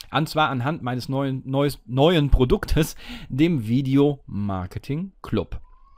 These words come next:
So, dazu erstelle ich mir einen Funnel und der sieht im Prinzip wie folgt aus. Und zwar habe ich hier einmal die Landingpage. Das ist jetzt in dem Fall der Video Marketing Club. Und ich habe das Ganze jetzt mal anhand eines,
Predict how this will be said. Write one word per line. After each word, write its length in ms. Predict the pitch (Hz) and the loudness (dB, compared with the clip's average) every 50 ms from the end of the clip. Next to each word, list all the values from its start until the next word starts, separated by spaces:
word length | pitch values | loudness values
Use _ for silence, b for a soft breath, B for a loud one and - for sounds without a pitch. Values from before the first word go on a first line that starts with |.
| - _ _ - - - - - | -20 _ _ -20 -20 -20 -8 2
So, 200 | - 147 156 120 | 8 10 10 10
dazu 460 | - - 143 180 185 - - 202 196 | 10 8 8 8 8 6 2 -2 -2
erstelle 420 | - - 147 143 - 156 151 165 147 | 0 -2 -2 -2 0 -2 -2 -2 -2
ich 180 | - 147 - | -4 -4 -6
mir 140 | - 135 113 | -4 -6 -6
einen 220 | 71 104 104 101 101 | -4 -6 -6 -8 -6
Funnel 400 | - - 127 143 190 226 269 B B B B B B B | 0 0 2 2 2 0 -2 B B B B B B B
und 180 | - 135 139 147 | -4 -2 2 4
der 160 | 156 165 147 | 4 4 4
sieht 160 | 160 175 - | 0 -6 -6
im 140 | - 151 139 | -6 -8 -6
Prinzip 460 | - 139 131 131 - 143 135 - - | -4 -6 -6 -6 -4 -6 -6 -6 -6
wie 100 | 113 104 | -8 -6
folgt 340 | - - 196 220 - - - | 0 2 2 2 2 -4 -6
aus. 340 | 95 107 151 220 - - - B B B B B B B B B | -2 -2 -2 -2 -2 -8 -20 B B B B B B B B B
Und 180 | - 185 202 - | -4 -4 -2 -2
zwar 300 | - - 160 160 160 151 | -2 2 2 2 2 2
habe 280 | 156 156 156 156 - | 2 0 0 0 -2
ich 140 | - 131 127 | -6 -8 -8
hier 440 | - - - 160 175 196 196 - - | -8 -6 -2 0 0 0 -2 -4 -4
einmal 460 | - 139 147 151 147 143 143 143 135 | -4 -2 -2 0 0 0 0 -2 -2
die 340 | 127 127 131 123 113 - - _ - | -4 -6 -4 -4 -4 -6 -8 _ -12
Landingpage. 1120 | - 104 107 104 113 143 202 214 156 110 101 101 - - 107 107 151 226 - - - - B B B B B B B | -8 -6 -2 0 0 0 0 0 0 -2 -4 -4 -4 -4 -2 -2 -2 -2 -4 -6 -10 -10 B B B B B B B
Das 160 | - 123 - | -2 -2 -2
ist 140 | 139 151 - | -2 -4 -4
jetzt 180 | 147 123 - | -4 -6 -4
in 80 | 120 117 | -6 -6
dem 180 | 123 131 135 127 | -4 -4 -6 -4
Fall 320 | - - 123 123 127 123 | -2 -2 0 0 0 -2
der 220 | - 101 104 107 | -4 -6 -6 -6
Video 220 | 113 110 - 104 101 | -8 -8 -8 -6 -6
Marketing 500 | 104 101 98 98 - 101 - - - - | -6 -6 -6 -6 -8 -12 -12 -12 -12 -4
Club. 280 | - 165 226 - - B B B B B B B B | 0 0 0 0 -2 B B B B B B B B
Und 340 | - 160 151 151 156 139 | 2 4 4 4 2 -2
ich 140 | 151 139 - | -4 0 0
habe 100 | 185 180 | -2 0
das 160 | - 151 - | 0 -4 -2
Ganze 240 | - 143 170 180 170 | 0 0 0 0 0
jetzt 180 | 160 147 - - | -2 -2 -2 -2
mal 180 | 135 135 110 | -2 -2 -2
anhand 380 | 117 127 123 135 147 147 - - | -2 -4 -4 -4 -4 -4 -6 -4
eines, 680 | 123 120 123 127 123 120 117 - - - - - _ | -4 -4 -2 -2 -2 -4 -6 -8 -12 -14 -16 -18 _